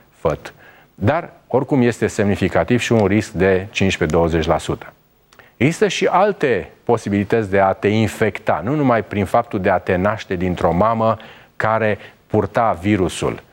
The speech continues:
uh, fie că era în faza de replicare, fie că era în faza în care s-a produs așa numita seroconversie, adică trecerea de la antigenul H B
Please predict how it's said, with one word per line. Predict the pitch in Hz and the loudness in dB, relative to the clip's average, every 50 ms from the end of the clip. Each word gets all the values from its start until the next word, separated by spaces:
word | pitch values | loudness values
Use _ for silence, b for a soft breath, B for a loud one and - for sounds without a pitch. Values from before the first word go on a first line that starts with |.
| b b b b b b | b b b b b b
uh, | _ - 80 80 82 80 80 78 | _ 0 0 2 2 2 2 0
fie | 78 - - - 131 127 117 | 0 -2 0 2 2 4 2
că | - - | 0 0
era | 104 98 101 110 | 0 2 2 0
în | 107 | 0
faza | 95 - 104 101 92 90 | 0 0 0 0 0 0
de | 82 90 | 0 0
replicare, | 87 87 85 - 78 78 - 113 117 113 104 | 0 0 0 -2 -4 -2 0 0 2 2 0
fie | 90 - - 113 117 113 | -2 -2 0 0 0 0
că | 110 - - 101 101 98 90 | 0 0 2 4 4 4 2
era | 85 82 85 92 101 104 | 2 2 2 2 4 2
în | 98 | 2
faza | - - 92 95 101 98 - 190 | 0 0 2 2 2 2 2 0
în | 92 | 0
care | 85 - 90 87 92 92 92 90 90 87 B B B B B | 0 0 2 2 2 2 2 2 2 0 B B B B B
s-a | B - - 110 98 | B -2 -2 -2 -2
produs | - - 98 90 104 127 135 - | 0 -2 -2 0 2 0 0 0
așa | - 95 - - 98 | -2 -2 0 0 0
numita | 101 104 110 113 - 117 90 | 2 2 2 2 2 0 -2
seroconversie, | 87 - - - - 120 120 120 117 117 110 107 - - 104 101 104 104 95 101 117 92 90 87 - - | -2 -6 -8 -4 0 2 2 2 2 2 0 0 -2 -2 -2 0 0 0 -2 0 0 0 -2 -2 -6 -8
adică | 73 73 82 85 87 - 90 87 85 B B B B _ _ _ _ _ _ _ | -6 -4 -4 -4 0 0 0 0 0 B B B B _ _ _ _ _ _ _
trecerea | - - 139 151 147 - 123 110 104 101 95 | -4 -2 -2 -4 -4 -4 -4 -2 0 0 0
de | 92 95 107 | 0 0 0
la | 98 98 92 87 82 85 - - - - | 2 2 2 2 2 0 -2 -6 -8 -4
antigenul | - 110 110 107 95 - - 104 95 90 92 92 113 147 - 147 120 101 92 90 | -2 0 0 0 -2 -2 -2 0 0 0 0 0 0 0 0 0 -2 -2 -2 -2
H | - - 95 95 92 87 | 0 0 0 0 0 -2
B | 82 80 | -2 0